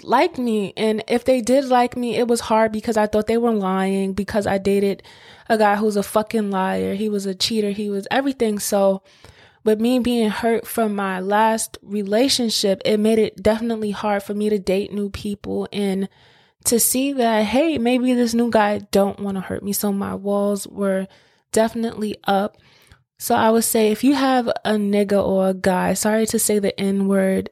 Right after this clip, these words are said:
you know, I know some people are very sensitive to that word, but if you have a guy that is cheating on you, leave his ass. Because if you allow it once, he's gonna do it again.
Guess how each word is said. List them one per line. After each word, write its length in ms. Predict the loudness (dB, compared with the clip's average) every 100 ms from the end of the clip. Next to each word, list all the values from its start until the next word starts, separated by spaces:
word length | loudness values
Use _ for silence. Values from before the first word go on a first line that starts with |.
| _
you 120 | -4
know, 100 | -2
I 120 | -2
know 140 | -2 -2
some 180 | -4 -6
people 160 | -6
are 80 | -4
very 180 | -4 -4
sensitive 460 | -4 -6 -4 -6
to 120 | -6 -6
that 180 | -4
word, 240 | -2 -2 -2
but 160 | -4
if 200 | -4 -4
you 140 | -2 2
have 280 | 2 2 2
a 140 | -2
guy 560 | 0 -2 0 -2 -4 -8 -12 -20 _ _
that 160 | 2 2
is 160 | 0
cheating 360 | -2 -2 0 0
on 220 | 0 0
you, 240 | 2 0 -2 -10 _ -8
leave 400 | -2 0 0 0
his 220 | -2 -2
ass. 400 | -2 -2 -2 -4 -10 -18 -10 -4
Because 320 | 0 0 2
if 160 | 0
you 160 | 2 2
allow 340 | 4 2 2
it 200 | 2 0
once, 480 | -2 0 0 0 -6
he's 300 | -8 -4 -2
gonna 240 | 0 -2 0
do 260 | 0 0
it 180 | 0 -4 -8
again. 480 | -6 -6 -6 -12